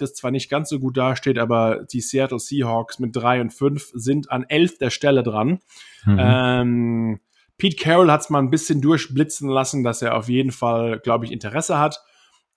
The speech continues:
Speaker 1: Ich glaube nicht, dass, dass Russell zu einem Team davor gehen würde, äh, von den, von den zehn schlechtesten Teams.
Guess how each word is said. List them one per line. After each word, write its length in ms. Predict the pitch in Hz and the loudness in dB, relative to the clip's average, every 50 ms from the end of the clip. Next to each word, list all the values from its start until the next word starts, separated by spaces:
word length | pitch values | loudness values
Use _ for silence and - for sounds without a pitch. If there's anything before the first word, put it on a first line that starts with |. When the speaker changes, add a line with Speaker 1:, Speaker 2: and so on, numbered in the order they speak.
| _ _ | _ _
Speaker 1:
Ich 120 | - 139 - | -16 -8 0
glaube 300 | 160 160 160 151 151 151 | 4 4 4 6 4 4
nicht, 240 | 180 202 - - | 2 0 0 -2
dass, 340 | 180 156 - - - - _ - | -4 -4 -4 -6 -10 -14 _ -10
dass 280 | - 135 127 - - | -6 -6 -6 -4 0
Russell 320 | 135 143 147 143 160 143 123 | 0 0 0 0 -2 -6 -6
zu 180 | - 143 - | -6 -8 -6
einem 320 | - 135 147 147 143 135 123 | -4 -2 -2 0 -2 -4 -4
Team 600 | - - - 151 147 147 147 135 131 127 131 _ _ _ _ _ _ _ _ _ _ _ _ _ _ _ | -8 -8 -8 -6 -4 -2 -2 -2 -2 -4 -8 _ _ _ _ _ _ _ _ _ _ _ _ _ _ _
davor 600 | - 139 127 127 113 - - 160 160 180 208 208 | -12 -6 -4 -4 -2 0 2 4 6 6 6 4
gehen 420 | - - 170 190 202 202 190 185 160 | 2 0 -2 -2 0 0 0 0 0
würde, 300 | 160 175 190 185 196 196 | 2 2 2 2 2 0
äh, 160 | 185 160 139 | -2 -4 -6
von 140 | 131 - 139 | -6 -4 -4
den, 200 | 135 127 127 120 | -2 -2 -4 -4
von 160 | 117 - 135 | -4 -6 -6
den 280 | 127 123 123 117 113 113 _ - | -4 -4 -4 -6 -6 -10 _ -8
zehn 240 | - 160 160 147 | -4 -2 -2 -2
schlechtesten 640 | 123 - - 135 156 165 - - 180 - - - 170 143 | -2 -4 -2 -2 -2 -2 -2 -4 -6 -8 -6 -6 -8 -8
Teams. 480 | - - 175 180 190 196 - - - | -6 -4 -2 0 0 -2 -4 -8 -12